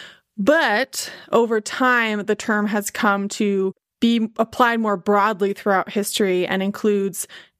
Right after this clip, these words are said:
any religion that is outside of Christianity, and later all of anything that's outside all of the major religions. So, like, Judaism, Islam, et cetera.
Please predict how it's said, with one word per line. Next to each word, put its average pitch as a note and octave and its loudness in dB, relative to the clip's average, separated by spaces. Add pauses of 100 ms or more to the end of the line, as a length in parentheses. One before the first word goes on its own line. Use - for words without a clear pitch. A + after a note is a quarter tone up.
any D4 4
religion G3 0
that F#3+ 0
is F#3+ -2
outside F#3 0
of F#3 -4
Christianity, F#3 0
and F#3 -2
later G#3+ 0 (560)
all A#3 4
of G#3 -8 (420)
anything A3+ 2
that's G3+ -2
outside G3 0 (140)
all G#3 4
of F#3 -4
the F#3 0
major G3 0 (220)
religions. F#3+ -2
So, F#3+ 0
like, F3+ -4
Judaism, F3+ 0
Islam, - -2
et G3 -4
cetera. - -4